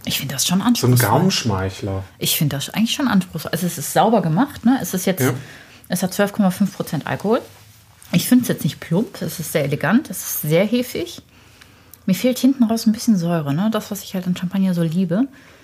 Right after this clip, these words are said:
Speaker 1: und gerade auch an Röderer liebe, diese klare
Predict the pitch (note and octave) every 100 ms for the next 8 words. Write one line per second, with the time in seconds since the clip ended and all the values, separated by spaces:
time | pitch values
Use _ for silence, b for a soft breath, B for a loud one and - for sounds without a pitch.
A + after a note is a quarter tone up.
0 | B B F#3 F#3+ E3+ - - D3 D#3 A3+
1 | F3+ C#3 C3+ D3 F3 D#3 C#3+ D3 - G#3
2 | G#3+ G3 F3+